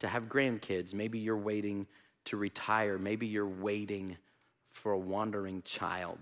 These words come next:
to come home. Maybe you're waiting for anxiety to go away. Maybe you're waiting for love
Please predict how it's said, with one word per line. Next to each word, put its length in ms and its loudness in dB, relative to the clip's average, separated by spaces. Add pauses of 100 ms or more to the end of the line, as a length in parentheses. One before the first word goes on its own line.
to 80 -10
come 220 -6
home. 480 -8 (1040)
Maybe 180 0
you're 100 4
waiting 600 0 (960)
for 140 -2
anxiety 720 0
to 80 -10
go 220 -6
away. 420 -6
Maybe 260 -6
you're 140 -2
waiting 520 -4 (1900)
for 160 -6
love 520 2